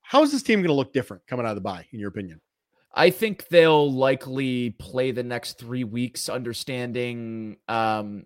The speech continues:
Speaker 2: who their competition is. I think there's gonna be a level of, "Let's see Dane Jackson. Let's see,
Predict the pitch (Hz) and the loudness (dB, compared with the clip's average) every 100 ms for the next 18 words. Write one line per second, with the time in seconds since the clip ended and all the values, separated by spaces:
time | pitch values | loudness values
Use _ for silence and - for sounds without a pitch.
0 | - - 143 135 127 135 127 - 131 147 | -12 -2 0 0 -2 -4 -6 -6 -8 -4
1 | 143 143 - - 110 117 131 127 120 139 | -4 -4 -6 -6 -6 -6 -6 -6 -6 -4
2 | 120 123 117 120 117 120 120 113 104 110 | -2 0 2 2 2 2 4 4 2 0
3 | 123 - - - 131 127 123 123 120 117 | -2 -2 -6 -2 0 0 0 -2 -2 -4
4 | - _ _ - 131 117 127 127 - 139 | -8 _ _ -6 -4 2 6 6 4 -2
5 | 127 117 120 - - 127 123 120 117 113 | -2 -2 -4 -4 -4 -2 -2 -2 -2 -2